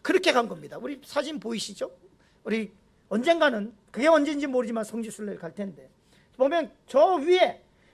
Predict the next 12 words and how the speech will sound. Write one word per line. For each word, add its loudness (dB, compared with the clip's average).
아주 2
위에 0
사해를 2
지나서 2
저 0
파란색, 0
조그만 2
파란색이 -2
있는 -4
게 -4
뭐냐면 -6
갈-, 0